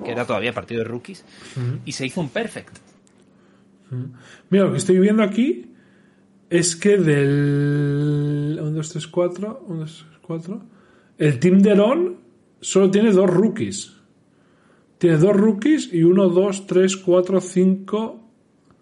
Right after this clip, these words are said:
Speaker 2: cinco sophomores. Y en cambio el Team Pau y el Team Joaquín tienen tres rookie-, cuatro rookies cada uno y tres sophomores solo. O sea que por experiencia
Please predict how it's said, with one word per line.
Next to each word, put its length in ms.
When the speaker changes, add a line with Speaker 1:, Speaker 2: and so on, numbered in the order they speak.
Speaker 2:
cinco 420
sophomores. 760
Y 80
en 80
cambio 280
el 100
Team 200
Pau 160
y 60
el 60
Team 180
Joaquín 340
tienen 320
tres 180
rookie-, 480
cuatro 300
rookies 320
cada 220
uno 360
y 120
tres 240
sophomores 440
solo. 220
O 40
sea 180
que 120
por 160
experiencia 760